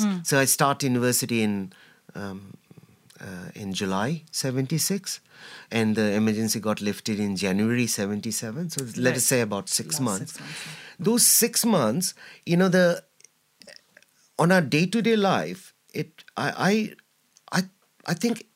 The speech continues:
Speaker 2: everybody got used
Speaker 1: Used
Speaker 2: to
Speaker 1: to it.
Speaker 2: what, uh, trains are already started, you know, gone back to their
Speaker 1: <laughs>
Speaker 2: usual routine, that kind of thing. You know, i-, i-, it, it fizzled out.
Speaker 1: Yeah, yeah,
Speaker 2: You
Speaker 1: yeah.
Speaker 2: know, and the hawkers are coming back to the street.
Speaker 1: Right.
Speaker 2: That kind of stuff is happening in the city.
Speaker 1: Yeah.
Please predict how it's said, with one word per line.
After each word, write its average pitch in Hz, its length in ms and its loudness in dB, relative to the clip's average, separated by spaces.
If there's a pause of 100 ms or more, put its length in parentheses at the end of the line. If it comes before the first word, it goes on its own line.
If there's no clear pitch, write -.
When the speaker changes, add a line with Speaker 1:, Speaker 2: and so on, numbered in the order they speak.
(100)
Speaker 2:
everybody 208 360 4
got - 300 -2 (260)
used 156 320 2
Speaker 1:
Used 214 120 2
Speaker 2:
to 254 160 4
Speaker 1:
to 262 100 4
it. 220 60 4
Speaker 2:
what, 190 320 0 (160)
uh, - 120 -16 (280)
trains 165 360 4
are 170 180 6 (300)
already 160 400 4
started, 147 480 2 (260)
you 123 120 -4
know, 123 120 2
gone 127 280 2
back 127 240 0
to 127 60 -4
their 117 240 2
Speaker 1:
<laughs> 117 120 8
Speaker 2:
usual 131 300 6
routine, 143 580 4
that 135 180 4
kind 143 220 6
of 135 80 4
thing. 170 220 4 (260)
You 214 100 6
know, 247 300 4
i-, 143 80 0
i-, 175 600 6 (100)
it, - 120 -2
it 165 140 2
fizzled 214 460 4
out. 95 380 2
Speaker 1:
Yeah, 175 360 0
yeah, 170 160 -2
Speaker 2:
You 139 80 0
Speaker 1:
yeah. 135 80 4
Speaker 2:
know, 160 200 4 (220)
and 139 160 4
the 143 60 6
hawkers 151 400 4
are 135 80 4
coming 123 360 4
back 123 260 2
to 127 120 0
the 117 160 0
street. 139 300 2
Speaker 1:
Right. 139 80 2
Speaker 2:
That 147 200 4
kind 139 240 4
of 127 80 2
stuff 123 440 2
is 120 100 2
happening 139 540 2
in 151 240 6
the 127 120 4
city. - 240 0
Speaker 1:
Yeah. 190 220 0